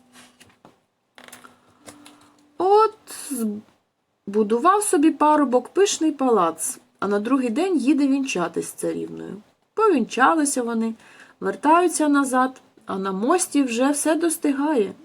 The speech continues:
І яблука, і груші, і вишні, і черешні, і всяка-всяка садовина, яка тільки є на світі.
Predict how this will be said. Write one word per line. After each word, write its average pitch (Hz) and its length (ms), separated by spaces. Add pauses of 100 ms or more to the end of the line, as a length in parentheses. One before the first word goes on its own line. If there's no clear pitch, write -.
(160)
І 180 140
яблука, 262 600
і 202 120
груші, 262 520
і 208 80
вишні, 214 480
і 185 40
черешні, 208 680 (480)
і 208 100
всяка-всяка 277 840
садовина, 196 680 (300)
яка 180 220
тільки 185 360
є 208 200
на 311 140
світі. 175 540